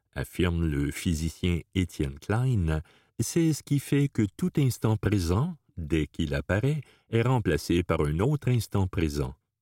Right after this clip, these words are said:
Le philosophe Marcel Conche enfonce le clou.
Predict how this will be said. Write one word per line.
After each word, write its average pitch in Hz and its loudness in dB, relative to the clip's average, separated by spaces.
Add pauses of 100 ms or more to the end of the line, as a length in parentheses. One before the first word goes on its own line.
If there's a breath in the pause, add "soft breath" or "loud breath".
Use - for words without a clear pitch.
(720)
Le 73 0
philosophe 78 -2
Marcel 73 -4
Conche 131 0 (100)
enfonce 139 -2
le 82 2
clou. 69 -4